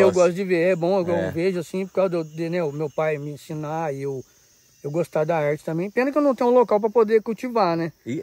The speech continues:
Speaker 2: então, a Mari
Speaker 1: Mas,
Speaker 2: tava
Speaker 1: assim
Speaker 2: falando que vocês, o sonho de vocês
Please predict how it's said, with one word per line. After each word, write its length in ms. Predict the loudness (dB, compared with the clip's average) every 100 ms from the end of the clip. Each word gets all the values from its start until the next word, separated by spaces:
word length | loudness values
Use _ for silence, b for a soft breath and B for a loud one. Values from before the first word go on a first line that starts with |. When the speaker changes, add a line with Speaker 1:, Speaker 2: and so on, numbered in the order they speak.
| -4
Speaker 2:
então, 260 | -2 4 4
a 20 |
Mari 200 | 6 4
Speaker 1:
Mas, 80 | 6
Speaker 2:
tava 100 | 4
Speaker 1:
assim 80 | 4
Speaker 2:
falando 280 | 2 2
que 100 | -2
vocês, 500 | -4 -4 -2 -2 -2
o 60 | -4
sonho 220 | -4 -2
de 80 | -2
vocês 580 | -6 -6 -4 -2 -2 -6